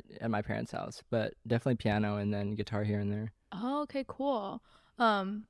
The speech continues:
Speaker 2: and so your album,
Speaker 1: Mm-hmm.
Speaker 2: like, how did that come to be? 'Cause, like, I,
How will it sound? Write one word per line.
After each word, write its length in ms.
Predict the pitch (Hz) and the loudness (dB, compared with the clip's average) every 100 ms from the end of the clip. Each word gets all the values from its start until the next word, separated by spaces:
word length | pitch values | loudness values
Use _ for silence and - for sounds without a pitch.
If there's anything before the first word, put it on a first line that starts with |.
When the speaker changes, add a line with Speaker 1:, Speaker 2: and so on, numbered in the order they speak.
| - | -4
Speaker 2:
and 100 | 226 | -2
so 100 | 240 | 0
your 160 | 220 - | 0 2
album, 580 | 196 190 208 - - 233 | 2 2 0 -8 -6 2
Speaker 1:
Mm-hmm. 180 | 107 190 110 | 4 4 2
Speaker 2:
like, 140 | 208 202 | -4 -2
how 140 | 247 | -2
did 140 | 254 214 | 0 2
that 220 | 175 - | 0 0
come 160 | 196 185 | -4 -4
to 100 | 185 | -6
be? 340 | - - - - | -8 -8 -8 -2
'Cause, 480 | 202 185 190 - - _ _ _ _ - | 2 2 0 -6 -10 _ _ _ _ 2
like, 300 | 185 175 - _ _ _ _ | 4 4 -4 _ _ _ _
I, 60 | - | -6